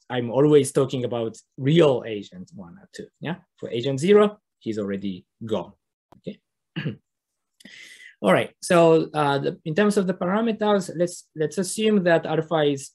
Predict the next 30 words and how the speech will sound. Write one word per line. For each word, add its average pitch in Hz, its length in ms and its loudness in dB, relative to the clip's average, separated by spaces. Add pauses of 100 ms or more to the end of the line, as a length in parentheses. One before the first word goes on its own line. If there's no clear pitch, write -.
slightly 127 540 -10
less 123 220 -4
than 147 200 -4
one, 202 320 2
but 156 220 0
close 113 300 -6
to 113 120 -6
one, 190 420 -4 (520)
and, 135 540 0
uh, 120 320 -4 (100)
pi 120 140 -2
u 110 480 -2
is 104 340 -6
negative, 180 460 0
but 131 180 -4
close 101 280 -6
to 95 140 -10
zero. 175 540 -2 (320)
Uh, 92 320 -12 (180)
the 120 80 -18
same - 280 -16
as 143 120 -12
before. 185 540 -2 (480)
And, 160 500 2
uh, 143 520 2 (180)
more 165 340 2
important 180 480 -2
assumption 165 640 -6 (320)
is 135 280 0
that, 127 340 -2